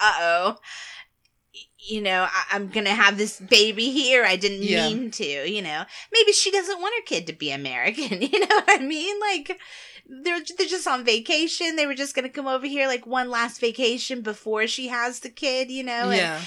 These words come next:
Speaker 1: and the kid decides to come early, and it's just like, "Oh, nope, you, that, that baby was born here. They're Am-, they're
Speaker 2: Okay.
Speaker 1: American." Like, what? It is
Speaker 2: Yeah,
Speaker 1: kinda crazy,
Speaker 2: Boris
Speaker 1: really.
Speaker 2: Johnson was born in New York.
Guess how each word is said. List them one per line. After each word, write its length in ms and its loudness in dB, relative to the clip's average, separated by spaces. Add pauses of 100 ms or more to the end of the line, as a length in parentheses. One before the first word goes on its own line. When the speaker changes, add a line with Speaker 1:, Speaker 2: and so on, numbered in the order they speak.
(140)
Speaker 1:
and 160 -2
the 120 4
kid 280 0
decides 500 -4
to 100 -10
come 260 -2
early, 480 -4
and 180 -4
it's 200 -4
just 220 -8
like, 300 -8 (720)
"Oh, 200 2
nope, 280 4
you, 380 -8
that, 300 4
that 180 4
baby 220 6
was 200 2
born 360 0
here. 240 0
They're 180 0
Am-, 160 -6 (240)
they're 200 0
Speaker 2:
Okay. 80 -2
Speaker 1:
American." 640 2
Like, 160 -6
what? 440 -6
It 140 0
is 160 4
Speaker 2:
Yeah, 160 8
Speaker 1:
kinda 220 6
crazy, 300 0
Speaker 2:
Boris 400 6
Speaker 1:
really. 120 -2
Speaker 2:
Johnson 560 0
was 160 -6
born 400 -8
in 160 -18
New 220 -16
York. 600 -12